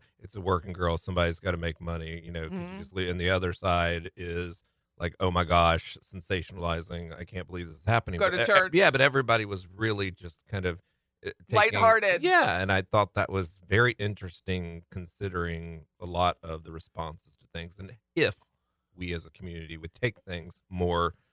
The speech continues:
Speaker 1: to heart like that, I think,
Speaker 2: Yeah,
Speaker 1: God,
Speaker 2: it
Speaker 1: it
Speaker 2: was
Speaker 1: was, it was
Speaker 2: just a
Speaker 1: so
Speaker 2: good
Speaker 1: nice.
Speaker 2: giggle.
Speaker 1: Yes.
Speaker 2: And I just really appreciated the group. I mean, I, I've been busy
Speaker 1: We,
Speaker 2: monitoring
Speaker 1: we so
Speaker 2: it.
Speaker 1: appreciated neither one of us could be there 'cause we have to work.
Speaker 2: Yeah.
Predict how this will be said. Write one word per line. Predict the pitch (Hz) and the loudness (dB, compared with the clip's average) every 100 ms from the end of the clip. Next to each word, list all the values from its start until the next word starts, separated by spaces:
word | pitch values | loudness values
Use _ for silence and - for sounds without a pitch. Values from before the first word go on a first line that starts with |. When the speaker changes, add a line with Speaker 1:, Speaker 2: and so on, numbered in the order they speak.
| _ _ | _ _
Speaker 1:
to | 110 | -2
heart | 165 165 | 0 0
like | 87 73 - | -4 -8 -8
that, | 82 | -6
I | 87 | -6
think, | - 90 | -6 -6
Speaker 2:
Yeah, | 571 - | -6 0
Speaker 1:
God, | 107 | 2
Speaker 2:
it | - | 2
Speaker 1:
it | |
Speaker 2:
was | 107 - | 0 0
Speaker 1:
was, | - | 0
it | 480 | 2
was | - | 2
Speaker 2:
just | 427 | 2
a | 131 | 2
Speaker 1:
so | 131 | 2
Speaker 2:
good | |
Speaker 1:
nice. | 113 302 381 - | 4 4 4 0
Speaker 2:
giggle. | - 247 269 151 107 147 _ _ - | 0 0 2 0 -2 -10 _ _ -10
Speaker 1:
Yes. | 82 - _ _ _ | -10 -10 _ _ _
Speaker 2:
And | 262 254 240 233 - | 2 4 4 0 4
I | 226 240 | 4 4
just | 226 220 | 0 0
really | 208 196 | 0 0
appreciated | 175 185 170 175 156 | 0 -4 -6 -4 -4
the | 143 | -6
group. | - 139 127 _ - | -8 -8 -10 _ -2
I | 190 | 0
mean, | 185 175 | 0 0
I, | 139 190 190 175 _ - | 2 4 2 -2 _ 2
I've | 208 | 2
been | 185 185 | 4 0
busy | 202 233 226 233 - _ | 0 -2 -4 -6 -12 _
Speaker 1:
We, | - | -2
Speaker 2:
monitoring | 185 - 131 120 120 123 | 4 6 6 4 4 6
Speaker 1:
we | 98 | 6
so | 170 170 | 8 8
Speaker 2:
it. | 143 | 8
Speaker 1:
appreciated | 127 113 - 107 98 95 | 4 0 2 2 2 0
neither | 113 117 | -2 0
one | 110 107 | 2 2
of | 98 | 2
us | 107 - | 2 0
could | 107 | -8
be | 110 | -4
there | 113 113 | -2 -2
'cause | 101 92 | -4 -8
we | - 95 | -8 -4
have | - 95 - | 2 2 0
to | 98 | -6
work. | 92 - | -4 -4
Speaker 2:
Yeah. | 156 156 | -8 -10